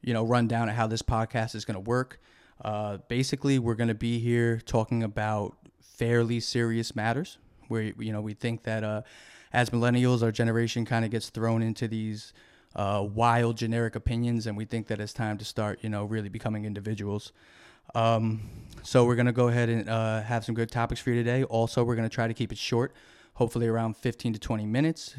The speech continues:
Not everyone has a whole hour to two hours to listen to things. And we're gonna do it through a series of segments. So when we introduce a segment, it's kinda gonna give you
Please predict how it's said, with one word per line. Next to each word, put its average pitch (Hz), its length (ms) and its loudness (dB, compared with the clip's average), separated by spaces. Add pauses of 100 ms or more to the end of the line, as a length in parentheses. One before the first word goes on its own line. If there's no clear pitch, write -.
Not 110 240 -4
everyone 107 280 -4
has 113 240 0
a 110 60 -2
whole 110 140 -2
hour 107 280 0
to 107 40 -4
two 113 160 -4
hours 104 200 -4
to 107 60 -10
listen 123 240 -2
to 131 60 4
things. 135 420 -2 (500)
And 127 320 4
we're 139 80 6
gonna 147 140 6
do 139 200 6
it 143 160 2
through 123 460 6
a 113 580 0
series 120 640 2
of 110 240 -2
segments. 104 720 -6 (280)
So - 200 2
when 117 160 2
we 131 100 6
introduce 139 340 2
a 110 60 -2
segment, 175 500 2
it's - 120 -6
kinda 143 260 2
gonna 135 160 2
give 123 240 -2
you 117 340 2